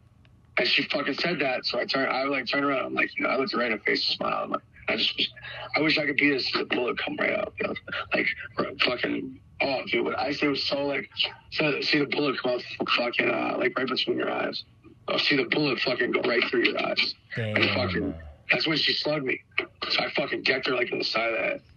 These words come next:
Speaker 2: Was it, like, hard? That's, that's, like, crazy. It, that's, like, I mean, actually, that is more common than people think.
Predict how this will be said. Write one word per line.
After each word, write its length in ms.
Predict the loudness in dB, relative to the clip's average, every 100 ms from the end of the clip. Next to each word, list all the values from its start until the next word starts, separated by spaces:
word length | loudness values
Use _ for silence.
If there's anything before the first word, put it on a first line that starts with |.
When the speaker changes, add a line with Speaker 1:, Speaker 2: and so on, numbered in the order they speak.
| -20 -20 _ -20 -8
Speaker 2:
Was 220 | -6 -2
it, 80 | 0
like, 160 | 0 2
hard? 260 | 2 2
That's, 220 | 0 -6
that's, 320 | -4 -4 -4 -6
like, 160 | -8
crazy. 640 | -8 -4 -4 -4 -6 -6 -10 -16 -20 -20 -20 -16
It, 140 | -16 -8
that's, 220 | -8 -6
like, 240 | -8 -10 -8 -6
I 80 |
mean, 160 | -6 -6
actually, 240 | -8 -6
that 140 | -4 -4
is 300 | -6 -10 -18 -16 -10
more 240 | -8 -8
common 320 | -6 -6 -4
than 100 | -6
people 320 | -8 -12 -12 -10
think. 260 | -10 -10